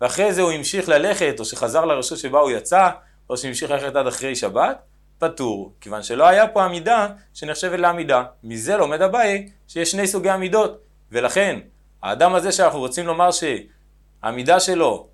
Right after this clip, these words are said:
ותחילת הליכתו נחשבת לעקירה חדשה, זה דווקא כשבאמת היה עמידה על מנת לנוח, לא עמידה לכתף.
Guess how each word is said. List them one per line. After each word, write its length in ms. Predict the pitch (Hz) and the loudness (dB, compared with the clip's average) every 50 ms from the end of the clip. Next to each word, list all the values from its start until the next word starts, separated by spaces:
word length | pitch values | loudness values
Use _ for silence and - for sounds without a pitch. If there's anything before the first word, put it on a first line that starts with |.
| _ _ _ _ _ _ _ | _ _ _ _ _ _ _
ותחילת 440 | - 117 117 - - 143 165 180 185 | -10 -10 -8 -6 0 4 4 6 6
הליכתו 520 | 196 185 170 165 165 143 143 170 180 180 156 | 6 4 2 2 -2 -2 -2 0 0 0 0
נחשבת 440 | 135 131 - - 175 175 165 165 165 | 0 -4 -4 -2 0 0 0 0 -2
לעקירה 800 | 160 147 123 98 - - - _ - - - - 120 117 135 151 | -2 -4 -4 -4 -6 -12 -20 _ -16 -14 -10 -8 -2 2 2 2
חדשה, 440 | - 175 160 170 175 - - 254 226 | 4 2 0 0 -2 -2 -2 -2 -2
זה 120 | 175 165 | -2 -2
דווקא 360 | 160 160 214 233 - - 214 - | 2 4 4 4 4 2 -4 -4
כשבאמת 520 | - - 180 165 160 170 170 185 196 196 | -4 -4 -6 -6 -4 -4 -4 -4 -2 0
היה 180 | 185 180 180 180 | 0 0 0 0
עמידה 320 | 180 165 156 160 196 180 | -2 -4 -2 2 4 4
על 80 | 170 160 | 4 4
מנת 360 | 156 156 165 165 165 160 - _ _ _ _ _ _ - | 0 0 0 0 0 -2 -4 _ _ _ _ _ _ -6
לנוח, 520 | 135 135 131 117 107 82 - - - - _ _ _ _ _ _ - | -4 -4 -2 -2 -4 -4 -4 -6 -12 -20 _ _ _ _ _ _ -2
לא 140 | 113 135 160 | 2 4 4
עמידה 260 | 170 165 156 160 160 | 4 2 2 2 2
לכתף. 460 | 151 147 143 131 113 - - - - | 2 0 -4 -8 -10 -10 -14 -20 -20